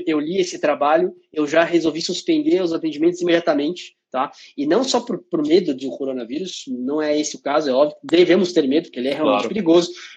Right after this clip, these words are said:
Speaker 1: ma-, não é uma gripezinha, né? Mas,
Speaker 2: É, verdade.
Speaker 1: porque a gente tem, a gente não pode ser vetor de, de tra-, de transmissão dessa doença, né? É, a
Speaker 2: Exato.
Speaker 1: gente, a partir do momento que a gente adquire o vírus, teoricamente,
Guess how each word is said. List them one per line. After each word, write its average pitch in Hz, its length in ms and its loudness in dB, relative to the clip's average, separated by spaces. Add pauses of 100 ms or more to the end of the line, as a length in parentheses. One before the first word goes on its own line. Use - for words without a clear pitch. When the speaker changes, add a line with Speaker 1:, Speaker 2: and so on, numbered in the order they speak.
(120)
Speaker 1:
ma-, - 140 -8
não 165 180 4
é 165 80 8
uma 160 140 4
gripezinha, 147 560 2
né? 156 140 0 (260)
Mas, 185 720 2
Speaker 2:
É, 113 60 -4
verdade. 107 240 -4
Speaker 1:
porque 196 400 2
a 185 80 0
gente 180 180 -8
tem, 190 260 -2
a 165 60 -4
gente 190 220 -6
não 202 100 -2
pode 208 220 -4
ser 208 100 2
vetor 226 500 4
de, 175 140 -4
de 151 280 -6
tra-, - 180 -4
de 156 240 -14
transmissão 208 640 0
dessa 175 200 -2
doença, 135 540 -8
né? 139 220 -6 (340)
É, - 60 -8
a - 20 -6
Speaker 2:
Exato. 143 280 2
Speaker 1:
gente, 262 540 0 (260)
a - 80 -6
partir - 180 0
do 311 40 0
momento 247 200 2
que 233 40 -4
a 214 40 -2
gente 220 180 -2
adquire 190 400 -4
o 147 40 0
vírus, 202 380 -4
teoricamente, 170 1200 4